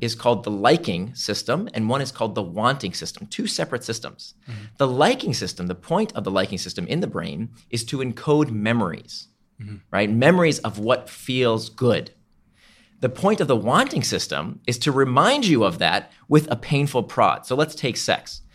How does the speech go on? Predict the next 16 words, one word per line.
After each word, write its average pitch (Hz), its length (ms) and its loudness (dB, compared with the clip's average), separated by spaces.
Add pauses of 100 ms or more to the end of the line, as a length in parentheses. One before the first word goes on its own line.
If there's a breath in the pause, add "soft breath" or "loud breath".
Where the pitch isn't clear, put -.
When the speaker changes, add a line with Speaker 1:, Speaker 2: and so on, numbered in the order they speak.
(600 soft breath)
Speaker 1:
The - 180 -2
act 233 240 2
of, 117 200 0
of 117 120 -2
sex, - 540 0
the 113 120 -2
act - 160 -2
of 120 80 -4
lovemaking 110 440 2
or 95 80 -4
orgasm 110 480 2
is, 101 240 -4
is 113 100 -4
fleeting, 269 400 4
right? 127 140 4
It's, 151 160 -2